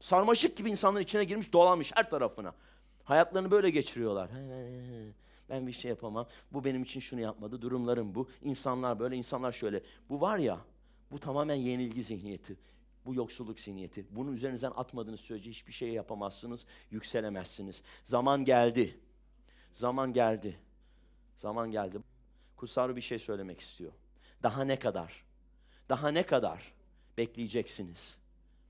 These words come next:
Daha ne kadar bekleyeceksiniz? "Ben mutluyum." Mutlu değil kadın. Mutsuz aslında. Maske takıyor. Yalan.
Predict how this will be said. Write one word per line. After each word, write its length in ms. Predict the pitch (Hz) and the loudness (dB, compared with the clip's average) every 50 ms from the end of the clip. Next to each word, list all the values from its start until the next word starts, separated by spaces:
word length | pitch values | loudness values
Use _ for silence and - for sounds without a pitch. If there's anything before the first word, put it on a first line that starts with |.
| _ _ _ - | _ _ _ 4
Daha 180 | 143 143 165 165 | 4 6 6 6
ne 160 | 165 180 180 | 4 4 4
kadar 320 | - 156 143 139 135 123 | 4 4 6 6 4 6
bekleyeceksiniz? 760 | 127 123 120 - 135 120 107 123 117 - - 117 110 104 - - - - - | 2 0 -2 -2 -4 -2 -2 -2 -4 -4 -6 -8 -8 -8 -10 -12 -10 2 4
"Ben 140 | 139 143 | 4 4
mutluyum." 460 | 139 143 151 147 - - 156 139 110 - | 4 2 -2 -2 0 2 2 2 4 6
Mutlu 320 | 254 311 - - 339 320 | 6 6 8 8 10 12
değil 200 | 320 339 349 - - | 12 12 12 12 12
kadın. 300 | 226 185 - 143 117 - - - - _ _ _ _ _ _ _ _ _ _ _ _ - | 10 10 10 10 2 0 -2 -18 -20 _ _ _ _ _ _ _ _ _ _ _ _ 0
Mutsuz 460 | - 233 302 - - - 349 370 330 | 6 6 6 6 8 10 10 12 12
aslında. 640 | 330 294 220 - - - 165 147 117 104 98 80 - - - - _ _ _ _ _ _ _ _ _ _ _ _ _ _ _ _ _ _ - | 12 12 12 12 10 -2 -2 -2 0 0 0 -2 -2 -8 -20 -20 _ _ _ _ _ _ _ _ _ _ _ _ _ _ _ _ _ _ 8
Maske 400 | - 180 240 247 - - - 359 | 12 12 12 12 12 12 10 10
takıyor. 460 | 330 - 254 190 - - 156 123 - - - - _ _ _ _ - | 12 12 10 10 10 6 2 2 2 -2 -8 -20 _ _ _ _ 6
Yalan. 500 | - 165 196 262 339 370 370 285 - - | 12 12 12 12 12 12 12 12 12 12